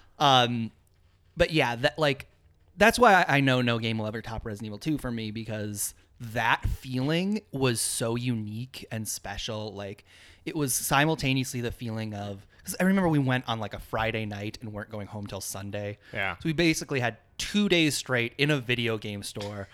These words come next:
Speaker 1: anything we could want, and we were also, like,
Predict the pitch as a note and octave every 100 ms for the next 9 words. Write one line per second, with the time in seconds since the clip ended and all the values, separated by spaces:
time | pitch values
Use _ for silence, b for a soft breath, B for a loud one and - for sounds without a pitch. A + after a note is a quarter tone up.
0 | B B B - E3+ F#3 F3+ E3+ D#3 D3
1 | A2+ A2+ A2+ - C#3 C3+ C3 C3+ C3+ C#3+
2 | C#3 - D3+ C#3 B2 A#2+